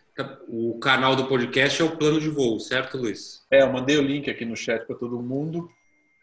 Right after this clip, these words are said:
Speaker 1: Tá no Spotify, tá na Apple.
Speaker 2: Na Apple, se você procurar Inva Capital ou Plano de Voo nesses lugares, é, vai achar e assina o canal, que sempre tiver atualização, novo episódio, alguma coisa,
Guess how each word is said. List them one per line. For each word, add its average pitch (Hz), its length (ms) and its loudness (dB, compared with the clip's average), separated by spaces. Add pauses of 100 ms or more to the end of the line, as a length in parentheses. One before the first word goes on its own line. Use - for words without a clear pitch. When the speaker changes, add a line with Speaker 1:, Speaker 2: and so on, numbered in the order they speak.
(340)
Speaker 1:
Tá 117 120 0
no 120 100 2
Spotify, 131 840 0 (960)
tá 120 180 -2
na 117 320 0
Apple. 175 420 -2
Speaker 2:
Na 113 300 4
Apple, 147 260 0
se 127 140 -6
você - 120 -10
procurar 120 300 0
Inva 120 180 -2
Capital 127 460 0
ou 120 140 -2
Plano 113 240 -4
de 110 80 -8
Voo 117 580 -4
nesses 110 360 -10
lugares, 117 600 0 (800)
é, 110 180 -8
vai 110 200 0
achar 175 420 4
e 170 60 6
assina 156 400 0
o 143 40 -2
canal, 156 440 2
que 170 80 -6
sempre 156 240 -4
tiver 143 160 0
atualização, 135 680 0
novo 123 360 -4
episódio, 117 520 0
alguma 123 240 -4
coisa, 139 480 2